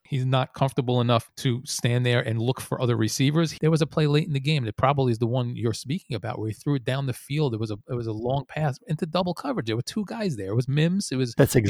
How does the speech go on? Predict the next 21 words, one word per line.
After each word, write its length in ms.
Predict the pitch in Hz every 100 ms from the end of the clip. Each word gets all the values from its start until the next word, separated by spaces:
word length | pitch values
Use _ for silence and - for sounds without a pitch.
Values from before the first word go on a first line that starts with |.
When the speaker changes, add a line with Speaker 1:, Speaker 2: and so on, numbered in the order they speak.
| 123
Speaker 1:
the 80 | 120
Speaker 2:
exactly 240 | 180 117
the 80 | 113
Speaker 1:
goal 80 | 120
Speaker 2:
play 140 | 113
I 60 | 104
Speaker 1:
line. 80 |
Speaker 2:
was 140 | 101 -
thinking 400 | - 98 104 98
of. 100 | 254
Speaker 1:
Yeah. 380 | 262 214 143 107 - - -
I 80 | 185
mean, 100 | 190
that's, 300 | 190 226 -
that's, 320 | 190 - -
you 100 | 202
can't 300 | - 254 220
throw 240 | - 233 247
that 220 | 185 127
ball, 280 | 135 123 185
especially, 600 | - - 226 - 254